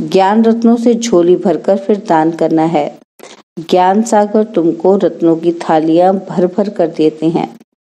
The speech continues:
जो उन रत्नों का दान करते हैं, वही सबको प्यारे लगते हैं। बच्चों के अंदर में कितनी खुशी होनी चाहिए। Sensible बच्चे जो होंगे, वह तो कहेंगे कि हम बाबा से पूरा वर्षा लेंगे, एकदम चटक पड़ेंगे,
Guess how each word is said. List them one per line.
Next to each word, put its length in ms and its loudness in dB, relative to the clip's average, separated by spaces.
जो 160 4
उन 240 4
रत्नों 300 0
का 140 2
दान 280 2
करते 380 -2
हैं, 180 4
वही 340 0
सबको 460 -4
प्यारे 480 0
लगते 340 -4
हैं। 280 -4
बच्चों 300 0
के 100 0
अंदर 220 2
में 140 2
कितनी 280 0
खुशी 360 0
होनी 320 4
चाहिए। 520 0
Sensible 580 2
बच्चे 360 0
जो 140 2
होंगे, 420 4
वह 160 2
तो 180 -4
कहेंगे 440 0
कि 140 0
हम 220 2
बाबा 280 2
से 160 -2
पूरा 540 2
वर्षा 340 0
लेंगे, 440 -2
एकदम 560 2
चटक 440 -4
पड़ेंगे, 460 0